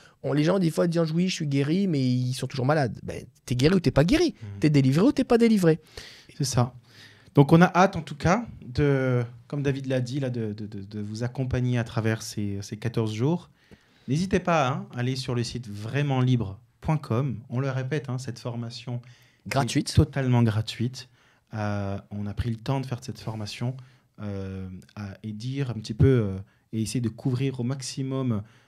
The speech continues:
Speaker 2: euh, tous les sujets, euh, qui
Speaker 1: Les sujets les plus fréquents
Speaker 2: les,
Speaker 1: et les plus
Speaker 2: ouais, les
Speaker 1: importants.
Speaker 2: plus, surtout les plus fréquents. Euh, sinon, on aurait fait, euh, beaucoup plus. Mais, mais je crois que là, on couvre quand même tout ce qui est le, le plus fréquent, ce qu'on, ce qu'on entend le plus. Et, euh, nous croyons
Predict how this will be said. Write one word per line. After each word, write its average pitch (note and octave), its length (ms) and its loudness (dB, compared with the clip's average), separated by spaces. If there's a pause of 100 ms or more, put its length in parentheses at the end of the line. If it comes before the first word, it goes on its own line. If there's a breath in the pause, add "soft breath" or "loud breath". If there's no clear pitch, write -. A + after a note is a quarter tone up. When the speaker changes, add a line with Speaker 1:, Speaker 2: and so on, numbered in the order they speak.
(200 soft breath)
Speaker 2:
euh, F#2+ 80 -6
tous - 120 0
les B2 120 2
sujets, B2 640 -2
euh, G#2 500 -4
qui - 200 -12
Speaker 1:
Les G#2+ 80 -4
sujets C3 240 -2
les C#3+ 80 0
plus A2+ 160 -6
fréquents - 340 -2
Speaker 2:
les, E3 80 4
Speaker 1:
et - 40 2
les A#2+ 40 -4
plus A2+ 120 0
Speaker 2:
ouais, C#3+ 60 4
les B2 60 2
Speaker 1:
importants. B2+ 280 0
Speaker 2:
plus, G#2+ 80 -2
surtout B2+ 220 -2
les A#2+ 120 0
plus - 180 -4
fréquents. A#2+ 580 -2 (460 soft breath)
Euh, G#2 120 -8
sinon, A2+ 320 -6
on G2+ 100 -4
aurait F#2+ 120 -10
fait, G#2 240 -10
euh, F#2 160 -14
beaucoup G#2 220 -18
plus. G3+ 240 -14
Mais, A#2 200 -10
mais G#2 100 -12
je G#2 80 -12
crois A#2 180 -12
que A#2 100 -10
là, A2 160 -4
on G2 260 -10
couvre A2 340 -8
quand A2 120 -6
même A2 140 -2
tout - 100 -14
ce - 60 -10
qui - 100 -6
est - 20 0
le, G#2 100 -2
le G2+ 120 -8
plus A#2 160 -10
fréquent, A#2+ 420 -8
ce C3+ 80 -10
qu'on, G2+ 220 -10
ce - 100 -18
qu'on G#2+ 140 -8
entend G#2+ 180 -10
le G#2 100 -6
plus. - 340 -10 (640 soft breath)
Et, D3+ 480 0
euh, A#2 180 -4
nous A#2+ 160 -2
croyons B2 640 -2